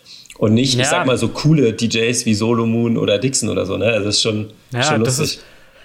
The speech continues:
Speaker 2: und, und weil du auch überlegen musst, der Werbefaktor ist ja auch viel geringer, ne? Also ich, keine Ahnung, so Solomon, da gibt's vielleicht ein paar Sets, die haben so fünfzig, sechzig Millionen Aufrufe, was ja extrem viel ist.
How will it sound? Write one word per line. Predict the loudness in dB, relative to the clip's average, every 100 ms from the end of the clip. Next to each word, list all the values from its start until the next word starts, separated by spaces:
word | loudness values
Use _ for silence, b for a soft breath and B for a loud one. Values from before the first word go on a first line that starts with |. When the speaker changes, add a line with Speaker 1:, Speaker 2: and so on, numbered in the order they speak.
| B
Speaker 2:
und, | -4 -2
und | -4 0
weil | 2
du | 4
auch | 4
überlegen | 4 4 4
musst, | 2 0
der | 0 0 2
Werbefaktor | 0 0 -2 -2 -4 -2 -2 0
ist | -2
ja | -4
auch | -2
viel | 0 2
geringer, | 2 0 2 2
ne? | 0
Also | -2 -4
ich, | -6 -6
keine | 0 2
Ahnung, | 2 0
so | 0 -4 B B
Solomon, | -2 0 2 2 2
da |
gibt's | 0 -2
vielleicht | -2 0
ein | -2
paar | -2 -2
Sets, | -2 -4 -2
die | 0 2
haben | 2
so | 2 0
fünfzig, | 0 -2 0 -2 -2
sechzig | -4 -4 -2
Millionen | 0 2 0
Aufrufe, | 2 0 0 -2 -2
was | -2
ja | -4
extrem | -6 -6 -2 0 0
viel | 0 0 2
ist. | 0 -4 -6